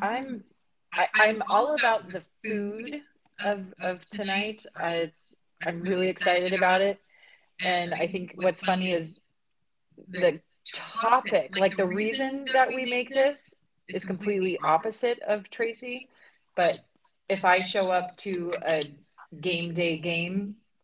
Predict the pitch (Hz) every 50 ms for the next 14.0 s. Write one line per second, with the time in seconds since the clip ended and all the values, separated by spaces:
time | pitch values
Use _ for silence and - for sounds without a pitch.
0 | _ _ _ _ _ _ _ - 160 160 165 160 151 151 151 - 185 180 180 175
1 | - 262 285 220 156 147 - - _ - 175 175 170 170 170 165 160 165 160 175
2 | 165 165 165 165 165 165 165 160 165 190 - _ _ _ _ _ _ _ _ _
3 | 185 175 190 180 180 - - 294 285 269 247 202 - - 180 156 156 - 175 190
4 | 196 196 202 269 254 240 240 220 196 185 175 165 160 156 151 151 - - - -
5 | - _ - 196 190 196 190 190 202 196 190 - - 233 311 330 349 330 - -
6 | 330 320 - - 254 262 254 277 285 294 302 302 220 202 208 190 180 180 175 170
7 | 170 170 - 370 320 294 269 247 - 330 311 311 311 302 302 302 302 - - 262
8 | - 247 220 202 196 185 - 294 269 - 277 277 269 269 - 277 269 247 269 269
9 | 269 254 240 - - - - - 262 254 254 254 247 254 247 247 240 247 240 -
10 | - _ _ _ _ _ _ _ _ _ _ _ _ _ _ _ _ _ _ _
11 | - - 147 151 147 - 151 - - - 170 170 185 196 202 202 196 190 185 180
12 | 180 185 185 190 202 - - - - _ _ - 180 165 165 160 160 - - -
13 | - 170 165 160 165 160 160 165 160 - - 175 165 165 175 170 170 170 170 170